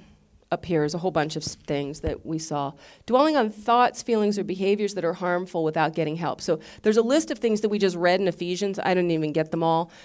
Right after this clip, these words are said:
But any of those things that we kinda live in or dwell in,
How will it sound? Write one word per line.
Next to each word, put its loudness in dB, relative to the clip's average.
But 6
any 6
of 2
those 8
things 4
that 2
we 0
kinda -2
live 2
in 6
or 0
dwell 4
in, 0